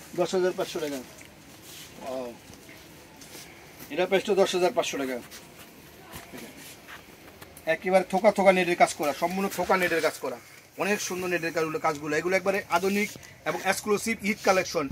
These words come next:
ঈদ collection নিয়ে আসছে আপনাদের মাঝে, দশ হাজার পাঁচশো টাকা। দেখেন নেটের শাড়িগুলো, এগুলো বিশ পঁচিশ হাজার টাকা লাগবে যেখানে যান, দশ হাজার পাঁচশো টাকা। big offer প্রাইসে পাচ্ছেন আপনারা। দেখেন নেটের একবার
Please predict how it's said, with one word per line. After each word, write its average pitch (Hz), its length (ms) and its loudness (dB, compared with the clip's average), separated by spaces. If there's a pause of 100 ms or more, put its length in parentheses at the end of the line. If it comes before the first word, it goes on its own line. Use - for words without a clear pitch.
ঈদ 190 180 -8
collection 185 360 0 (280)
নিয়ে 175 120 0
আসছে - 200 -8
আপনাদের 165 320 -4
মাঝে, 165 160 4 (440)
দশ 175 180 0
হাজার 180 220 4
পাঁচশো - 280 -2
টাকা। 131 160 -4 (640)
দেখেন 143 300 -6
নেটের 175 220 2
শাড়িগুলো, 190 260 4
এগুলো 208 220 8
বিশ 214 160 -2
পঁচিশ 214 160 2
হাজার 202 140 6
টাকা 196 100 6
লাগবে 180 180 6
যেখানে 175 220 2
যান, 165 180 2
দশ 180 160 2
হাজার 180 220 2
পাঁচশো - 240 -2
টাকা। 135 140 -2 (640)
big 185 120 -4 (100)
offer 180 200 -2
প্রাইসে 165 260 -2
পাচ্ছেন 156 300 -8
আপনারা। 156 220 -2 (960)
দেখেন 123 200 -12 (100)
নেটের 180 300 2 (100)
একবার 170 200 0